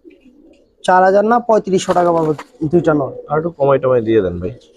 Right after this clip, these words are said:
Speaker 1: শাওন ভাই, ওই পিসের নরটা দেখছেন না, শা-, ভাই, দুইটা কবুতরই খুব, মানে, খুব কোয়ালিটিফুল কবুতর। আচ্ছা, একটু কম বেশি হইব ইনশাল্লাহ, যে লোক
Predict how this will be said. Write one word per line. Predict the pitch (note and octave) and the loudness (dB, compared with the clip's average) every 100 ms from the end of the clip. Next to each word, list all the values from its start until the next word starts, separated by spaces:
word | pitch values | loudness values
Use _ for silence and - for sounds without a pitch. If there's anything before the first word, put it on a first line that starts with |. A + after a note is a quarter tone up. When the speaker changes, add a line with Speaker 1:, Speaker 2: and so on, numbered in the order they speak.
| _ _ _ - - - _ _ _ _ - | _ _ _ -20 -20 -20 _ _ _ _ -10
Speaker 1:
শাওন | D#3+ E3+ | 0 2
ভাই, | E3+ F3 - - | 4 0 -4 -4
ওই | F#3 G#3+ A3+ - - - _ _ - | 2 2 2 -6 -20 -20 _ _ -6
পিসের | G3+ - F#3 | -4 -2 0
নরটা | G3+ - | 0 0
দেখছেন | G#3 G#3 G3 | -2 -2 0
না, | F3 | -2
শা-, | - - D#3+ | -2 -10 -4
ভাই, | F3+ | 0
দুইটা | B3 A#3+ | 2 2
কবুতরই | G#3+ A#3+ A#3+ B3+ | 0 -2 -2 -2
খুব, | A#3 - E3+ | -4 -10 -4
মানে, | F3 - | -4 -4
খুব | F#3+ - _ - | -10 -10 _ -2
কোয়ালিটিফুল | G3 F#3 E3 D#3+ D#3 | 0 2 0 -2 -2
কবুতর। | D#3 D3 B2+ - _ _ _ _ _ _ D#5+ F#4+ F4 - D4+ C#4 _ _ _ _ _ _ - - - - _ _ | -2 -4 -8 -16 _ _ _ _ _ _ -20 -20 -20 -18 -18 -18 _ _ _ _ _ _ -20 -20 -20 -20 _ _
আচ্ছা, | D#3 G3 A3+ | -2 2 2
একটু | G#3 | 2
কম | A3 G#3+ F3+ | 0 0 0
বেশি | - | -2
হইব | E3+ C3 | -4 -2
ইনশাল্লাহ, | D#3+ D3+ D#3 D#3 | -4 -4 -10 -8
যে | E3 F3+ | 0 2
লোক | G3+ | 2